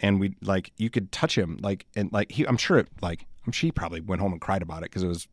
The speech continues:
exhausting to go through. But, like, he was so-, soft, the softest, like, m-, chinchilla,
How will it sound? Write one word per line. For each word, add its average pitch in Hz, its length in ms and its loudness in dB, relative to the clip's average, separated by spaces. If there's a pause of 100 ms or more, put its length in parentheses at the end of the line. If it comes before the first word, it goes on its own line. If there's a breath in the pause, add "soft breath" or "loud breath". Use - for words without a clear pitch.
(120)
exhausting 92 480 0
to 87 60 -6
go 92 120 2
through. 90 220 -2
But, 95 160 2
like, 113 160 4
he 143 100 6
was 139 140 6
so-, 147 520 0
soft, 147 600 4 (360 loud breath)
the 156 140 8
softest, 196 1040 6 (960)
like, 135 280 6 (180)
m-, 127 160 2 (220)
chinchilla, 170 880 8